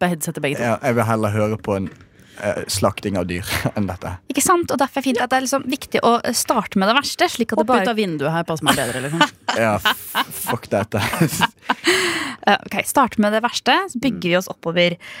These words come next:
Speaker 3: Eh, noe som også har blitt, eh, veldig populært i det siste, er A S M R for, eh, kjendiser. Um,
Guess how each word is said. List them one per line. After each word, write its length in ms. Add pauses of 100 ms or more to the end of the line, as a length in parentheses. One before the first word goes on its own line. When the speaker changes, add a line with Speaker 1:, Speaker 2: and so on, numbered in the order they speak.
(120)
Speaker 3:
Eh, 360 (280)
noe 320
som 240
også 220
har 20
blitt, 240
eh, 160
veldig 240
populært 320
i 60
det 80
siste, 260
er 240
A 160
S 160
M 80
R 80
for, 320
eh, 240
kjendiser. 800 (560)
Um, 800